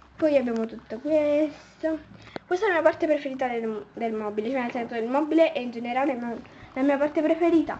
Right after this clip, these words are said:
del, della stanza in generale, però questa è la mia parte preferita perché tengo tutti i miei trucchi. Guardate, guardate, tutti i miei pennelli, tutto bello sistemato,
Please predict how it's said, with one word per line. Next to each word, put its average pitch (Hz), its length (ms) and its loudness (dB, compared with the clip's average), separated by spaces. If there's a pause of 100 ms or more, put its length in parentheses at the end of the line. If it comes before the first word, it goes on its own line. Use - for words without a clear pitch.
(720)
del, 247 200 -4
della 240 440 4
stanza 240 400 0
in 233 120 -2
generale, 240 440 2
però 277 240 4
questa 262 300 -4
è - 20 -8
la 226 60 -6
mia 226 120 -6
parte 247 280 -12
preferita - 440 -14
perché - 260 -12
tengo 302 340 -4
tutti 330 340 -6
i - 20 2
miei 320 180 2
trucchi. 311 800 0 (440)
Guardate, 262 460 -2
guardate, 330 420 -10
tutti 269 160 -12
i - 20 -6
miei 233 240 -6
pennelli, 247 540 -2
tutto 330 180 -4
bello 302 260 4
sistemato, 226 720 -4